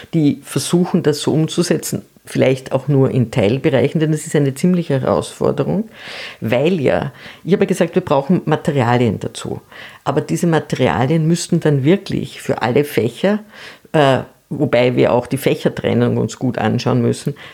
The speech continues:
denn wenn wir im Spä-, drum sage ich, wir müssen in heterogenen Gruppen arbeiten,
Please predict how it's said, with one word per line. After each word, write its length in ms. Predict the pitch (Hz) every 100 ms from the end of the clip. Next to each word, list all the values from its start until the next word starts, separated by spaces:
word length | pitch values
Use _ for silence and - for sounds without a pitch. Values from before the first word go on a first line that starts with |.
| -
denn 160 | 127
wenn 140 | 127 127
wir 120 | 131
im 100 | 117
Spä-, 320 | - - -
drum 160 | - 147
sage 240 | 135 143
ich, 100 | 135
wir 80 | 143
müssen 280 | 131 143 139
in 120 | 135
heterogenen 880 | 127 123 - 143 135 139 127 135 127
Gruppen 340 | 143 139 -
arbeiten, 520 | - 113 123 131 160